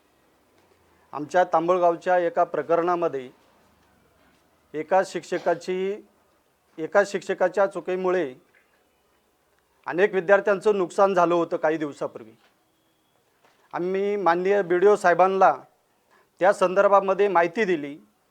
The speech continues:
परंतु आम्ही तो शिक्षक, ह्याच तालुक्यातला आणि एक शिक्षक असल्यामुळे माणुसकी काहीतरी माणसामध्ये असली पाहिजे, या संदर्भामध्ये आम्ही त्यांच्यावरती कुठल्याही प्रकारची कारवाई करू नका,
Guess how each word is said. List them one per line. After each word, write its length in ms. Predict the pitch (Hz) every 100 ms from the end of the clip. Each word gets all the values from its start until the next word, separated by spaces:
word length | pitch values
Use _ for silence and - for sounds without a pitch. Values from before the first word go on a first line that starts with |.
| _ _ _ _ _ _ _
परंतु 340 | 160 180 196 226
आम्ही 300 | 202 185 214
तो 180 | 220 220
शिक्षक, 460 | 190 170 - 208 202
ह्याच 300 | 156 196 214
तालुक्यातला 500 | 196 196 196 196 196
आणि 160 | 208 202
एक 180 | 208 -
शिक्षक 420 | - - 220 214
असल्यामुळे 600 | 185 196 190 185 147 135 _ _ _ _ _ _ _ _ _ _ _ _ _ _ _
माणुसकी 540 | 139 175 208 208 226
काहीतरी 380 | 220 190 220 220
माणसामध्ये 580 | 208 202 190 220 220 202
असली 260 | 180 - 220
पाहिजे, 440 | 196 156 147 151 - _ _ _ _ _ _ _ _ _ _ -
या 180 | 156 226
संदर्भामध्ये 720 | 220 208 226 226 220 220 226
आम्ही 300 | 208 202 226
त्यांच्यावरती 680 | 220 196 220 214 214 226
कुठल्याही 380 | 214 185 185 214
प्रकारची 540 | 214 196 214 208 220 226
कारवाई 440 | 208 190 202 220
करू 300 | 214 190 233
नका, 340 | 214 175 143